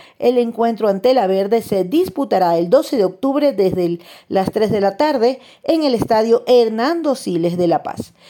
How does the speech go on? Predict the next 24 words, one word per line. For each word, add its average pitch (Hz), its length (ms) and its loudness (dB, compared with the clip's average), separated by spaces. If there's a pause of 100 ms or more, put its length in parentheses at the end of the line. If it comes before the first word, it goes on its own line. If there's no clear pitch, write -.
(220)
Eso 320 320 0
sí, 170 380 -8
el 208 180 0
equipo 208 460 -2
de 185 120 2
Félix 190 340 -4
Sánchez 311 480 0 (260)
regresará 262 720 2
a 269 40 2
la 226 120 0
acción 214 380 -2
cinco 302 440 -2
días 175 260 -2
después 254 540 -2
y 285 100 0
lo 226 140 2
hará 175 160 2
en 214 160 -2
Quito, 190 400 0 (300)
donde 269 340 2
se 247 100 0
enfrentará 196 540 0
ante 185 220 -2
Colombia. 196 580 0